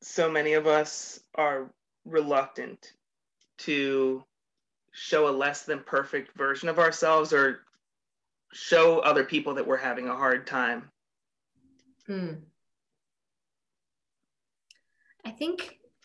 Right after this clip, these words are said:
Speaker 2: gosh, that's a great question. We could build a lot of episodes around that, by the way.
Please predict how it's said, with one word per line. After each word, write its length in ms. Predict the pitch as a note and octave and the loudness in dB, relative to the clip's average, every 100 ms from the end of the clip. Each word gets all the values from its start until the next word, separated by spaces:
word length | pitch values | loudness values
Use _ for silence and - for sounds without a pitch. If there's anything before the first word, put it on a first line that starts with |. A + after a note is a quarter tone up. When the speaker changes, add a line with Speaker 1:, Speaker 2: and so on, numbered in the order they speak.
| F#3 | -10
Speaker 2:
gosh, 280 | G3 G3 - | -6 -6 -6
that's 220 | A3+ A#3+ | -8 -8
a 40 | G#4+ | -8
great 240 | - - | -6 -2
question. 560 | F#3 F3+ - D3+ - - _ | -2 -2 -4 -10 -12 -16 _
We 80 | A#3+ | -12
could 200 | - - | -12 -2
build 220 | F#3 F3+ - | 0 0 -2
a 60 | |
lot 380 | D#3 C#3+ D#3 F3 | -2 2 2 2
of 200 | E3 D#3+ - - _ _ | -2 -4 -14 -20 _ _
episodes 600 | E3+ - E3 - - - | -8 -8 -8 -8 -10 -10
around 300 | - - - | -8 -8 -8
that, 180 | G#2 - | -12 -12
by 160 | - - | -10 -10
the 80 | G#2+ | -8
way. 260 | C#3+ F#3 | -8 -10